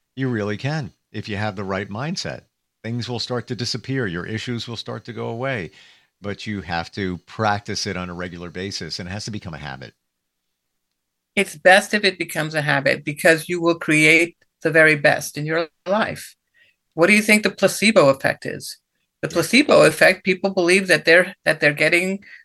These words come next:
Speaker 2: what they should be getting and that they're gonna heal.
Speaker 1: Yeah.
Speaker 2: And then they do.
Speaker 1: And isn't it, uh, interesting? You said Einstein. Wasn't he the one that, that really fortified the fact that we're all energy? Energy is everything.
Speaker 2: Yes.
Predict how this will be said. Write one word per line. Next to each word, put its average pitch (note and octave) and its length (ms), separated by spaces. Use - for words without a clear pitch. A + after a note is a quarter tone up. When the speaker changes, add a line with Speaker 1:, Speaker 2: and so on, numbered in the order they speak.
Speaker 2:
what D#3 180
they D#3+ 120
should A3 220
be G3+ 100
getting E3+ 340
and F#3 140
that E3+ 120
they're E3+ 100
gonna E3+ 220
heal. G#3+ 380
Speaker 1:
Yeah. C3 180
Speaker 2:
And F#3+ 140
then G#3 120
they A3 120
do. A#3 260
Speaker 1:
And C3+ 120
isn't G#3+ 200
it, G3 260
uh, B2+ 300
interesting? C#3+ 500
You A2+ 100
said A2+ 320
Einstein. G2 840
Wasn't F3+ 320
he F#3 100
the D#3+ 100
one C#3 320
that, G2+ 320
that G2+ 260
really A#2 360
fortified G#2 600
the F2 60
fact F2+ 300
that F2+ 60
we're F2 200
all F2+ 180
energy? F#2+ 420
Energy G#2+ 360
is F#2 120
everything. F2 440
Speaker 2:
Yes. - 440